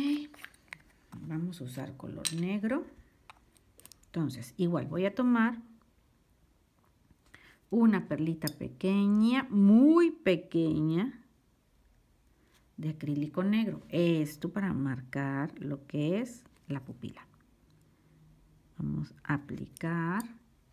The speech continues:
y voy a presionar. Listo. Igual limpio un poquitín.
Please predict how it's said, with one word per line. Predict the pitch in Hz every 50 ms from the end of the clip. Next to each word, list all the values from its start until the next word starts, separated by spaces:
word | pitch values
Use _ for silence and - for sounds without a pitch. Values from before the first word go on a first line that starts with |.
| _ _ _ _ _ _ _ _ _ _ _ _ _ _ _ - _ _ _ _ _ _ _ _ _ _ _ _ _ _ _ _
y | - 190 208 208 214 220 220 220 220
voy | 196 160 147 151 147 - - -
a | 117 -
presionar. | - - 160 175 185 196 202 196 - - 208 208 208 196 175 - - - - - _ - - _ _ _ _ _ _ _ _ _ _ _ _ _ _ _ _ _ _ _ _ _ -
Listo. | - 147 135 127 127 - - - _ _ _ _ _ _ _ _ _ _ _ _ _ _ _ _ _ _ _ _ _ _ _ _ _ _ _ _ _ _ _ _ _ _ _ _ _ _ _ _ 190 - 170
Igual | 156 151 151 139 - - 147 143 131 - _ _ _ _
limpio | 190 175 165 165 165 165 - 190
un | 175 170
poquitín. | - 175 - - - - - -